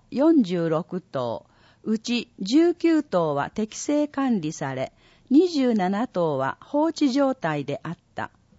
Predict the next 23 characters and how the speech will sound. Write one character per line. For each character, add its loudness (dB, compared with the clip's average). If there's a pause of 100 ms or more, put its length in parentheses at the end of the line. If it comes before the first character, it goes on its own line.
(640)
質 -4
問。 0 (380)
空 -4
き 0
家 2
周 0
辺 4
住 0
人 4
か -2
ら 0
苦 -4
情 2
は 0
な 2
い -6
か？ -10 (1000)
経 2
済 0
建 2
設 -2
部 -4
長。 -6